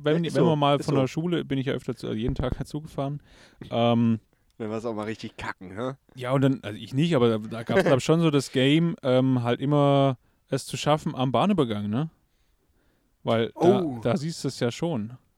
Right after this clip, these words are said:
Speaker 2: <laughs> Ich hab mal was, ah, das kann ich jetzt eigentlich nicht erzählen. <laughs> Das war als kleines Kind, gell?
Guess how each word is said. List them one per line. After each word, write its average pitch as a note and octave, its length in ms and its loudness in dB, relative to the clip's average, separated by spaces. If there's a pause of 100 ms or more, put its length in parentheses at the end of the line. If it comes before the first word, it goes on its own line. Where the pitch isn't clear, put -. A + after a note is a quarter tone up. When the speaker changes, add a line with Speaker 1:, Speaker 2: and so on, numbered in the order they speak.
(160)
Speaker 2:
<laughs> - 40 2 (680)
Ich E3 160 -2
hab F3 120 6
mal E3 140 2
was, C#3+ 120 -4 (380)
ah, A2 60 -10
das A2 140 -12
kann B2+ 140 -4
ich A#2+ 80 -8
jetzt A2+ 180 -6
eigentlich A2 200 -10
nicht A#2+ 160 -14
erzählen. C3 420 -2 (320)
<laughs> - 260 4
Das - 300 -4
war E3+ 100 2 (840)
als D3 160 -4
kleines E3 400 0
Kind, G#3+ 300 -8
gell? E3 260 0